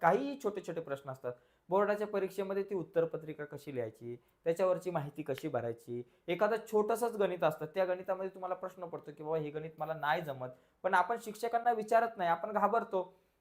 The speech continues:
शिक्षकांना विचारत नाही, भीती वाटते. घाबरायचं काही कारण नाही, शिक्षक तुम्हाला उत्तर सांगतील.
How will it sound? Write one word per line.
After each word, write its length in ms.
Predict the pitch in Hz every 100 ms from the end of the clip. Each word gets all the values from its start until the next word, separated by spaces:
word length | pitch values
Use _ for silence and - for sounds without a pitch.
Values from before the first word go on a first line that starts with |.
| -
शिक्षकांना 380 | 175 175 196 214
विचारत 380 | 196 196 208 214 190
नाही, 120 | 175
भीती 260 | 175 175
वाटते. 420 | 220 185 170 165 - _ 151
घाबरायचं 560 | 160 160 180 202 233
काही 260 | - 175 202
कारण 280 | 190 156 143
नाही, 160 | 131
शिक्षक 420 | 131 151 - 196
तुम्हाला 220 | 185 175 175
उत्तर 320 | 160 165 160
सांगतील. 420 | 156 127 131